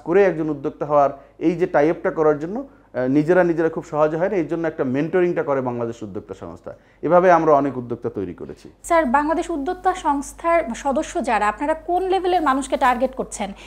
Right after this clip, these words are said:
Speaker 2: এবং তাদেরকে কি ধরনের সহযোগিতা করছেন?
Speaker 1: আচ্ছা, প্রথম হলো আমরা টার্গেট করছি হলো, প্রথম একটা বলেছি আমরা যে ছিয়াশি হাজার তিনশো ষোলোটি গ্রাম, প্রতি গ্রাম থেকে যেন আমরা একজন উদ্যোক্তা তৈরি করতে পারি। আমরা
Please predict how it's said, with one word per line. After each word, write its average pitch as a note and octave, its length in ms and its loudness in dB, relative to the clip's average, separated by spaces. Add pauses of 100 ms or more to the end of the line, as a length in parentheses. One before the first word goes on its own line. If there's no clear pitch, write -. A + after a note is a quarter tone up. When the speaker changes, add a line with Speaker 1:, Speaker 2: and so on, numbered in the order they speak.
(100)
Speaker 2:
এবং D4 200 0
তাদেরকে E4 420 4
কি E4+ 160 0
ধরনের E4+ 300 0
সহযোগিতা A#3+ 440 -4
করছেন? G3+ 360 -8
Speaker 1:
আচ্ছা, A#2 240 -6
প্রথম F#3+ 320 -4
হলো G3+ 180 2
আমরা D#3+ 300 6
টার্গেট C3+ 420 0
করছি E3+ 280 -6
হলো, F3 180 -4
প্রথম D#3+ 300 -8
একটা D3 240 -4
বলেছি C#3 360 -4
আমরা D3+ 220 -2
যে C#3 100 -8
ছিয়াশি D3 380 -6
হাজার D3 280 -4
তিনশো C3+ 240 -10
ষোলোটি C3 360 -10
গ্রাম, A2+ 280 -2 (580)
প্রতি C3 220 -4
গ্রাম C3+ 300 4
থেকে D#3 200 -6
যেন C#3+ 160 -2
আমরা C3 240 0
একজন B2+ 240 -4
উদ্যোক্তা A#2+ 320 -8
তৈরি A2 220 -6
করতে G#2 240 -12
পারি। G2 220 -10 (540)
আমরা D#3+ 380 4